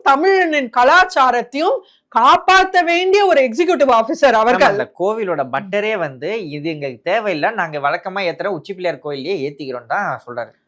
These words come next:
Speaker 2: ஒரு பேட்டியும் கொடுத்திருக்காரு.
Speaker 1: வேற வழி இல்லைங்க. அவர் இன்னைக்கு,
Speaker 2: இல்ல, இல்ல, அவர் வந்து
Speaker 1: அவர்,
Speaker 2: ஆகம விதிகளை
Speaker 1: அவர்
Speaker 2: சொல்லி
Speaker 1: இன்னைக்கு
Speaker 2: சொல்றாங்க.
Speaker 1: சேகர் பாபு அவர்களோட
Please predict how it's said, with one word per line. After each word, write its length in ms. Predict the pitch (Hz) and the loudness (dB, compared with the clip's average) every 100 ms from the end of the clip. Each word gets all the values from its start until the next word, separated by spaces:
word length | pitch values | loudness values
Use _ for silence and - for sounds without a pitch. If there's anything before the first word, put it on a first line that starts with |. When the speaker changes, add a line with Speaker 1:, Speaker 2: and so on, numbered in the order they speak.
| - | -6
Speaker 2:
ஒரு 320 | 180 202 202 170 | 0 2 2 0
பேட்டியும் 320 | 180 185 185 | -2 -2 -6
கொடுத்திருக்காரு. 360 | 139 117 113 107 - - | -10 -12 -16 -16 -14 0
Speaker 1:
வேற 240 | 277 339 | 4 6
வழி 380 | 311 349 415 392 | 6 6 6 6
இல்லைங்க. 240 | 339 294 294 339 247 202 - | 6 4 4 6 4 0 0
அவர் 280 | 262 339 320 | 4 4 4
இன்னைக்கு, 680 | 311 320 320 - 262 294 330 | 2 2 2 0 0 2 4
Speaker 2:
இல்ல, 140 | 330 | 4
இல்ல, 140 | 320 | 4
அவர் 220 | 233 220 262 | 4 6 6
வந்து 180 | 381 | 8
Speaker 1:
அவர், 340 | 440 - 320 320 | 8 8 6 6
Speaker 2:
ஆகம 40 | |
விதிகளை 260 | 311 277 320 | 2 4 6
Speaker 1:
அவர் 220 | 427 415 | 8 8
Speaker 2:
சொல்லி 40 | |
Speaker 1:
இன்னைக்கு 260 | 415 587 392 | 8 6 6
Speaker 2:
சொல்றாங்க. 180 | 392 403 | 6 8
Speaker 1:
சேகர் 380 | 370 427 466 403 | 6 6 4 6
பாபு 260 | 370 359 | 6 8
அவர்களோட 580 | 349 330 320 311 311 359 | 8 8 6 6 4 4